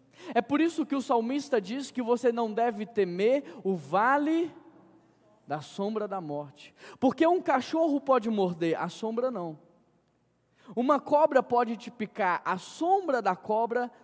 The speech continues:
não. Por isso o salmista diz: você não deve temer quando você passar pelo vale da sombra da morte, porque sombra é diferente de substância. E se nós somos a sombra de quem Deus é,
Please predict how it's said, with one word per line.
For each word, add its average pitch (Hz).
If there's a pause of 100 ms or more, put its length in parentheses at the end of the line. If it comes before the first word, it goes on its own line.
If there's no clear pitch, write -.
não. 233
Por 311
isso 320
o -
salmista 262
diz: 240
você 226
não 262
deve 262
temer 240
quando 240
você 202
passar 240 (220)
pelo 226
vale 254
da 220
sombra 254
da 233
morte, 233
porque 196
sombra 277
é 226
diferente 208
de 180
substância. 156 (260)
E 254
se 294
nós 285
somos 311
a 240
sombra 302
de 202
quem 226
Deus 196
é, 277